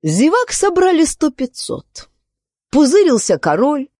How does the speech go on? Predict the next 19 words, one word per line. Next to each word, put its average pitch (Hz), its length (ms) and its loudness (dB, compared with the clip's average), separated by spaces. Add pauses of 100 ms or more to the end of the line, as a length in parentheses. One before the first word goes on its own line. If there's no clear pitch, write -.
(300)
нахально 320 800 0
ухмылялся 277 720 0
кот, - 600 -2 (260)
палач 359 560 0
пил 277 320 0
алкоголь 247 600 2
из 220 140 -4
фляжки. 208 760 -4 (340)
Королева, 254 560 0
злясь, 180 680 0
разбрызгивая 226 1080 2
яд, 247 440 0
ревела, 311 540 2
что - 260 -2
казнить 294 760 -2
сейчас 254 760 -2
прикажет 330 600 0
всех - 460 -4
подряд. 143 680 -2